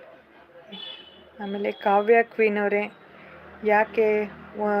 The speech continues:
ಒಂದು ಮೆಸೇಜ್ ಮಾಡಿದ್ರಿ, ನಂತರ ಸ್ಟಾಪ್ ಮಾಡಿಬಿಟ್ರಿ ಈಗ? ಹ್ಮ್, thank you ಮಾ, thank you, ಲೈಕ್ ಕೊಟ್ಟಿದ್ದೀರಾ. ಹ್ಮ್,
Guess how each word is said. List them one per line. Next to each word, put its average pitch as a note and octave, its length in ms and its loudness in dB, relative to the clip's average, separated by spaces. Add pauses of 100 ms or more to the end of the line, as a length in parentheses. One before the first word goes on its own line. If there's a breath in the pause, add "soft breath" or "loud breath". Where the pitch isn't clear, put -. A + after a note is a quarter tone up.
(220)
ಒಂದು G3+ 220 -4
ಮೆಸೇಜ್ G3+ 380 -2
ಮಾಡಿದ್ರಿ, F#3+ 460 0
ನಂತರ F#3+ 380 -4
ಸ್ಟಾಪ್ F#3 360 -6
ಮಾಡಿಬಿಟ್ರಿ F3+ 560 -6
ಈಗ? F3 100 -4 (1900)
ಹ್ಮ್, F3+ 360 -12 (260)
thank F#3 260 0
you F#3+ 180 -8
ಮಾ, E3+ 100 -6 (200)
thank F#3 280 -6
you, F#3+ 120 -4
ಲೈಕ್ F#3 320 0
ಕೊಟ್ಟಿದ್ದೀರಾ. F#3 460 -2 (3000)
ಹ್ಮ್, F3 420 -14